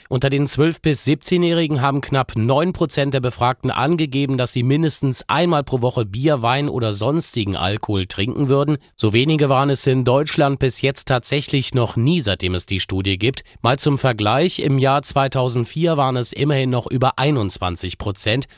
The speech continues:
Und in dieser Altersgruppe hat immerhin mehr als ein Drittel bis jetzt noch überhaupt keinen Alkohol getrunken.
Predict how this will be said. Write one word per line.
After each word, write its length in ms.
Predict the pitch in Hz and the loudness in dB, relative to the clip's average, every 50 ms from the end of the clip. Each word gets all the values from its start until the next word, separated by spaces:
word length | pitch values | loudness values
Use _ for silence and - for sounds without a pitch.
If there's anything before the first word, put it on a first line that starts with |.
| _ | _
Und 160 | - 123 120 135 | -2 0 0 0
in 100 | 135 127 | 0 0
dieser 260 | 131 135 123 131 - | 0 -2 -2 0 0
Altersgruppe 640 | 117 123 135 - 165 160 - - - 156 147 - 147 | 0 -2 0 0 0 -2 -2 -2 -2 -2 0 0 0
hat 140 | 123 - | 0 0
immerhin 460 | - 147 151 156 143 135 147 147 131 127 | -2 0 0 0 2 2 0 0 2 2
mehr 200 | 147 175 185 - | 2 2 2 0
als 200 | 156 151 - 139 | -2 -4 -2 -2
ein 160 | 135 131 123 | 0 0 0
Drittel 340 | 107 127 135 - 170 160 139 | 0 0 0 0 0 0 0
bis 220 | 131 139 - - | 0 -2 -2 -2
jetzt 260 | 135 127 - - - | -2 -4 -2 -2 -2
noch 120 | 139 123 135 | -2 -2 -2
überhaupt 400 | 139 131 113 104 170 - - - | -2 -2 0 0 0 0 0 -2
keinen 200 | - 98 90 85 | -4 -4 -2 -2
Alkohol 460 | 69 87 95 92 - 98 95 90 90 | -2 -4 -4 -4 -4 -4 -4 -2 -2
getrunken. 540 | - 90 - - - 98 - - 92 82 | -4 -6 -6 -4 -4 -4 -4 -4 -4 -6